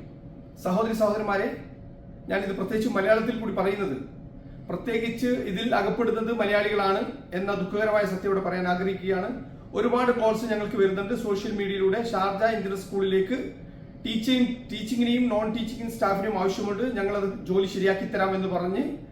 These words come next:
അവർ കാശ് തട്ടുന്ന ഒരു വിഭാഗത്തെ ഞങ്ങളുടെ ശ്രദ്ധയിൽപ്പെട്ടിട്ടുണ്ട്. ഇവിടുത്തെ യു എ ഗവൺമെന്റുമായി ഞങ്ങൾ ബന്ധപ്പെട്ടിട്ടുണ്ട്,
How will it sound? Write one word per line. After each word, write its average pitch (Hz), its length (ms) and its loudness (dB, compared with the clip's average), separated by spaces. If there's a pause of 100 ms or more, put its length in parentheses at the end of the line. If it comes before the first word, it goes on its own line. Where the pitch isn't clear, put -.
(300)
അവർ 196 120 2 (140)
കാശ് 233 400 2
തട്ടുന്ന 220 340 0 (220)
ഒരു 196 140 4
വിഭാഗത്തെ 202 520 2 (140)
ഞങ്ങളുടെ 190 520 0
ശ്രദ്ധയിൽപ്പെട്ടിട്ടുണ്ട്. 185 800 -2
ഇവിടുത്തെ 208 340 0 (580)
യു 214 80 -4 (100)
എ 247 40 4 (160)
ഗവൺമെന്റുമായി 220 500 2
ഞങ്ങൾ 196 200 2
ബന്ധപ്പെട്ടിട്ടുണ്ട്, 196 540 0